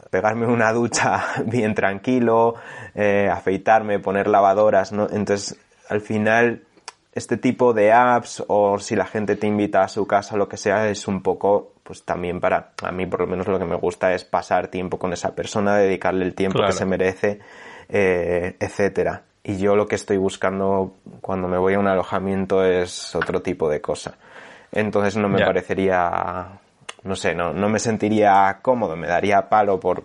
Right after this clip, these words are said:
Speaker 1: por esa persona. Entonces, bueno,
Speaker 2: Ya.
Speaker 1: por eso la uso poquito.
Speaker 2: Entiendo, entiendo.
Speaker 1: Al
Speaker 2: Sí,
Speaker 1: final,
Speaker 2: sí.
Speaker 1: eso, cuando necesito algo así, pues tiro de lo que he dicho antes, Airbnb o Booking o Hostelworld. Hostales antes iba a muchos, ¿no? Hostelworld es para hostales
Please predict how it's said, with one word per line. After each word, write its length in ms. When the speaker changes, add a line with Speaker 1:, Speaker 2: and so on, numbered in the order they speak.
Speaker 1:
por 180
esa 240
persona. 460
Entonces, 640
bueno, 240
Speaker 2:
Ya. 60
Speaker 1:
por 160
eso 200
la 120
uso 280
poquito. 440
Speaker 2:
Entiendo, 460
entiendo. 480
Speaker 1:
Al 120
Speaker 2:
Sí, 80
Speaker 1:
final, 380
Speaker 2:
sí. 60
Speaker 1:
eso, 200
cuando 260
necesito 460
algo 200
así, 240
pues 360
tiro 240
de 100
lo 100
que 80
he 40
dicho 280
antes, 480
Airbnb 720
o 360
Booking 460
o 100
Hostelworld. 640
Hostales 680
antes 280
iba 160
a 40
muchos, 380
¿no? 180
Hostelworld 540
es 160
para 200
hostales 560